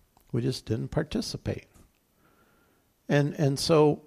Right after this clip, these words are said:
you, you're free to participate or not participate or however you see that. That we don't then judge one another. And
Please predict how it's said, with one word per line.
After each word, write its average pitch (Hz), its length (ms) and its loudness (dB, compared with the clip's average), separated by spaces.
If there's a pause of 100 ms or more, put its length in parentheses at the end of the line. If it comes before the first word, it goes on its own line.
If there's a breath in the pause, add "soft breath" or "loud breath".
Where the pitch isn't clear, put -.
(120)
you, 156 280 0
you're 151 160 4
free 226 340 4
to 147 120 6
participate 135 760 2
or 185 60 0
not 123 300 -2
participate 127 640 -2
or 147 60 4
however 180 280 4
you 196 140 0
see 202 280 -2
that. 107 260 -2 (500 soft breath)
That 151 100 4
we 165 100 6
don't 175 260 6
then 170 220 6
judge 151 300 2
one 131 200 2
another. 117 220 0
And 147 140 0